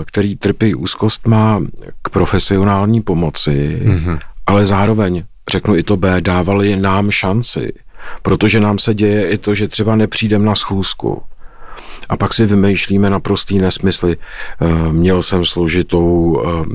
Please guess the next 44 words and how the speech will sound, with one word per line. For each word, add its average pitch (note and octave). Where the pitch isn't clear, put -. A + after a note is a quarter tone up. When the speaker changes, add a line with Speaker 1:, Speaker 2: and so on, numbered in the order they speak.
Speaker 1:
eh, B1+
složitou E2+
nějakou E2+
nehodu, E2
jakože D#2+
jsem D#2+
si -
Speaker 2:
Něco G#2+
se F#2+
Speaker 1:
na D#2
Speaker 2:
stalo G2
Speaker 1:
třikrát F#2
Speaker 2:
prostě. F2+
Speaker 1:
jsem F2+
si F#2+
zlomil F2
nohu, E2+
poklesl F2+
mi F2+
u F2
toho E2+
tlak E2+
a E2+
teď, -
eh, F2+
ležím F2
v E2
nemocnici F2
a F2
já E2+
jsem F2
jenom F2+
doma E2
a D2+
mám, E2+
mám F2
úzkost, -
jo. D#3+
Speaker 2:
Mhm. F2
Speaker 1:
Ne, F2+
člověka G2
to G2+
skutečně, F#2
eh, -